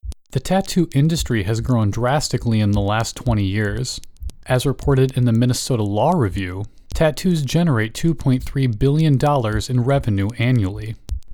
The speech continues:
In fact, reality T V shows push tattooing further into mainstream culture. Mike, like some other tattooists,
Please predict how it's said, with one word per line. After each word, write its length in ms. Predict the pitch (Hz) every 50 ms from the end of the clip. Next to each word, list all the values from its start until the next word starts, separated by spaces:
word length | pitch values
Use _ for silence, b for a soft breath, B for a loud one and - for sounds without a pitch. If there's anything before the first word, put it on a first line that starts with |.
| -
In 160 | - 117 110 101
fact, 480 | - - 131 120 107 104 - - - - -
reality 540 | 131 123 127 123 120 120 120 120 117 113 110
T 240 | 107 - - 131 135
V 140 | 135 151 151
shows 460 | 135 - - 117 101 101 101 - -
push 400 | - - - - 156 143 - -
tattooing 580 | - - 117 117 113 - - 139 127 113 107 98
further 580 | - - - - 165 170 175 147 110 113 104
into 300 | 110 113 113 110 - 123
mainstream 500 | 113 104 98 95 95 95 - - 110 101
culture. 560 | 95 - - 110 113 120 - - 127 117 120 - - - - - - - - - -
Mike, 500 | 135 143 175 156 113 107 - - - -
like 160 | 127 117 -
some 180 | - 127 123 120
other 220 | 127 117 120 107
tattooists, 960 | - - 107 101 - - 160 151 120 110 101 - - - - - - - -